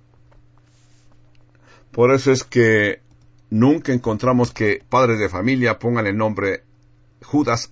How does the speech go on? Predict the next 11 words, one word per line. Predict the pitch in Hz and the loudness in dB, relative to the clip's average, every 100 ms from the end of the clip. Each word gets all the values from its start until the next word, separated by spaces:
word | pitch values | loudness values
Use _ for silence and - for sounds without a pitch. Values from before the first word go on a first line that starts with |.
| - | -2
a | 107 95 | -2 -2
sus | 90 85 - - - - | -6 -10 -12 -18 -20 -8
niños. | - 131 107 82 76 - - - - | 0 2 2 -2 -6 -10 -16 -20 -16
¿Ustedes | 92 123 139 | -4 0 0
conocen | - 123 135 127 | 0 -2 0 0
a | 123 | 0
alguien | 123 113 | -2 -6
que | |
se | - | -6
llame | 113 117 101 | -4 -4 -6
Judas? | - 139 190 269 - - | -6 -6 -6 -8 -12 -20